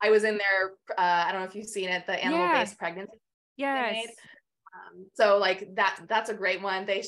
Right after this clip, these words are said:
Speaker 1: they highlighted me, uh, cooking up some lamb hearts in that film,
Speaker 2: Oh,
Speaker 1: <laughs>
Speaker 2: yeah.
Speaker 1: which was
Speaker 2: It, it didn't, I never connected that, that that was you in the video. I've seen you post that you were in it and, like, now, oh, the lamb hearts, I remember,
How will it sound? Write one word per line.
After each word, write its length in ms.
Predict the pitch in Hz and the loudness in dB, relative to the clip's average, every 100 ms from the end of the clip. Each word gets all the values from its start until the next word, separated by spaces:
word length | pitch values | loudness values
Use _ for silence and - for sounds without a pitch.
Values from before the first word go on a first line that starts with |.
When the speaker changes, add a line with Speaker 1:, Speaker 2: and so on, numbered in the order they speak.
| - | -6
Speaker 1:
they 220 | 196 196 | -4 -4
highlighted 580 | 208 190 185 185 190 190 | -2 -2 0 -2 -2 -6
me, 320 | 185 180 175 | -8 -8 -8
uh, 200 | 165 165 | -6 -8
cooking 300 | 165 214 190 | -8 -8 -6
up 120 | 185 | -6
some 220 | - 180 | -6 -8
lamb 240 | 170 160 202 | -6 -6 -6
hearts 300 | 175 190 - | -6 -8 -10
in 100 | 202 | -8
that 200 | 196 - | -8 -6
film, 220 | 190 196 | -6 -2
Speaker 2:
Oh, 180 | 311 349 | 2 0
Speaker 1:
<laughs> 20 | 277 | 0
Speaker 2:
yeah. 220 | 302 233 | 0 0
Speaker 1:
which 180 | 233 254 | -4 -8
was 100 | 240 - | -12 -2
Speaker 2:
It, 180 | 262 262 | -2 -2
it 140 | 127 240 | -6 0
didn't, 320 | 294 311 - | 2 2 2
I 60 | 254 | 2
never 280 | 269 269 | 2 0
connected 480 | 269 277 240 240 240 | 0 0 0 -2 -2
that, 220 | 202 175 - | 0 -2 -4
that 140 | 208 | -2
that 140 | 214 | -2
was 200 | 202 208 | -2 -4
you 360 | 208 220 208 202 - | -4 0 0 -2 -4
in 200 | 214 208 | -4 -4
the 80 | |
video. 240 | 196 208 180 | 0 0 2
I've 180 | 202 214 | 0 -4
seen 280 | - 240 | -6 -4
you 340 | 240 220 202 196 _ - | -2 -2 -2 -6 _ -4
post 340 | 247 262 - | 0 0 -2
that 180 | 220 - | -6 -4
you 80 | 208 | -4
were 100 | 196 | -2
in 240 | - 247 | 0 0
it 220 | 214 160 - | 0 -2 -6
and, 400 | 196 202 202 196 | -8 -8 -8 -6
like, 180 | 196 | -4
now, 320 | 208 226 214 - | -2 0 0 0
oh, 320 | 294 285 196 - | 0 2 -2 -8
the 80 | 220 | -6
lamb 280 | 233 233 | -2 -2
hearts, 400 | 226 196 175 - - | -2 -2 -4 -8 -6
I 180 | 214 | -2
remember, 760 | 220 214 202 180 175 175 208 | -2 -2 -4 -4 -6 -8 -10